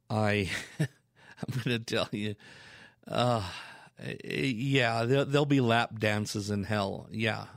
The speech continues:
sure. And, uh, li-, listen, the human flesh is gonna get trashed in hell. It's eternity. However, it doesn't have to be.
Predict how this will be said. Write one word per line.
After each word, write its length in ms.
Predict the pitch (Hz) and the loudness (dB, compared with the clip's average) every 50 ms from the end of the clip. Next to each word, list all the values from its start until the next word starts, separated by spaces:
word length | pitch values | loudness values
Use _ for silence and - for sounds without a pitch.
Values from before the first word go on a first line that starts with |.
| 113 107 - - - - - - - - | -20 -20 -20 -20 -20 -20 -20 -20 -18 -14
sure. 440 | - - - - 120 110 104 - - _ - - - - - - - - - - _ - | -12 -10 -6 -2 -2 -2 -2 -2 -6 _ -20 -20 -20 -20 -20 -20 -20 -20 -20 -20 _ -10
And, 500 | - 113 113 113 113 110 110 107 104 - | -4 0 0 0 2 0 -2 -4 -2 0
uh, 360 | 107 107 104 104 104 104 101 101 98 - _ _ _ | 0 2 2 2 2 0 -2 -4 -8 -14 _ _ _
li-, 1500 | - 80 - - - - - - - - - - - - _ _ _ _ _ _ _ _ _ _ _ 147 131 143 139 135 - | -16 -16 -14 -14 -16 -16 -14 -14 -16 -16 -18 -20 -20 -20 _ _ _ _ _ _ _ _ _ _ _ -2 0 2 2 2 2
listen, 320 | 139 135 131 - - 107 104 | 2 0 0 2 0 -2 -4
the 80 | 98 | -4
human 400 | - - - 185 185 151 117 104 | -6 -2 0 2 2 4 2 0
flesh 520 | - - - 117 113 113 110 - - - _ - - - - - - - | -2 -4 0 2 2 2 2 0 -6 -10 _ -16 -20 -20 -20 -20 -18 -10
is 160 | - 107 110 | -8 -6 -2
gonna 160 | 117 113 107 | 0 0 0
get 260 | 95 104 104 - - | 0 -2 -6 -6 -6
trashed 720 | - - - - 107 101 101 98 - - - - - - - _ _ _ _ _ _ - | -10 -8 -2 0 2 2 2 0 -2 -4 -6 -8 -8 -10 -18 _ _ _ _ _ _ -6
in 160 | 107 101 95 | -6 -6 -4
hell. 380 | - 104 98 110 - - - _ _ _ _ - - _ _ _ _ _ _ _ _ _ _ _ _ _ _ _ _ - | -4 -6 -6 -6 -8 -12 -14 _ _ _ _ -20 -20 _ _ _ _ _ _ _ _ _ _ _ _ _ _ _ _ 0
It's 340 | 131 135 131 - - - - _ _ - - | 2 2 2 0 -4 -8 -8 _ _ -4 -2
eternity. 680 | 143 139 - 160 175 214 220 156 117 101 - - - _ _ _ _ _ _ _ _ _ _ _ _ _ _ _ _ _ _ _ - _ - | -2 0 2 2 4 4 4 2 2 0 -6 -6 -12 _ _ _ _ _ _ _ _ _ _ _ _ _ _ _ _ _ _ _ -20 _ -16
However, 480 | - - - 135 147 156 151 143 147 147 | -8 -2 0 2 4 4 4 4 4 2
it 100 | 120 120 | 2 2
doesn't 300 | 131 131 120 127 117 113 | 0 2 2 0 -2 -2
have 260 | 104 113 110 107 - | 0 -2 -2 -2 -4
to 80 | - 101 | -12 -10
be. 300 | 98 101 - - 127 | -10 -10 -12 -12 -16